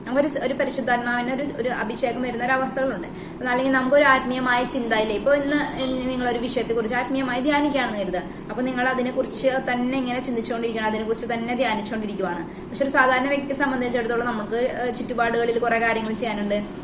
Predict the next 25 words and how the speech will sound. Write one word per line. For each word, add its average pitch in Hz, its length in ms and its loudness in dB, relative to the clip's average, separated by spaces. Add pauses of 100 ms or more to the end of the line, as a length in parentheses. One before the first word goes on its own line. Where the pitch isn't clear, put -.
നമ്മളുമായിട്ട് 220 420 2
കണക്ട് 220 280 0
ചെയ്ത് 226 160 0
നിൽക്കുന്ന 220 240 -4
മനുഷ്യരുണ്ട്. 214 560 -2
അപ്പൊ - 520 -2
അതുകൊണ്ടാണ് 294 500 6
പലപ്പോഴും 262 520 2
ഈ 240 240 -2
സന്യാസത്തിന്റെ 240 920 0
ആത്മീയതയിലേക്ക് 247 880 0
മാത്രം 247 420 0
ഫോക്കസ് 262 360 -2
ചെയ്യുന്നവര്, 214 460 -4 (360)
ആ, 214 640 0
കുറച്ചൊക്കെ 262 520 2
ഇങ്ങനെ 247 320 2
വിട്ടു 240 260 0
നിന്ന് 240 220 0
അതിൽ 214 260 4
മാത്രം 233 440 2
കണക്റ്റഡ് 202 340 0
ആവും. 175 220 -4
കണക്കുകളും 214 500 -2
കാര്യങ്ങളും, 202 720 -4